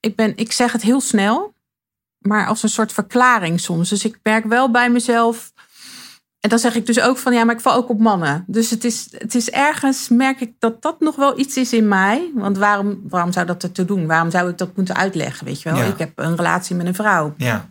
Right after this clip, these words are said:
Speaker 1: Dus waarom moet ik dan ook zeggen dat ik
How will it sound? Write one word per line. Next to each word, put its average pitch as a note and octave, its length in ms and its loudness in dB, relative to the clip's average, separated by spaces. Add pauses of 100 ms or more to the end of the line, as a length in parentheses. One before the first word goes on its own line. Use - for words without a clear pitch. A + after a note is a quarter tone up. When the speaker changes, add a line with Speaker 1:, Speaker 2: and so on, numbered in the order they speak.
(160)
Speaker 1:
Dus D#3+ 460 -4 (520)
waarom F3 300 2
moet F#3 120 2
ik F#3 100 -4
dan F3+ 180 -2
ook F3+ 160 -4
zeggen F#3 340 -2
dat F#3+ 140 0
ik F#3+ 260 -4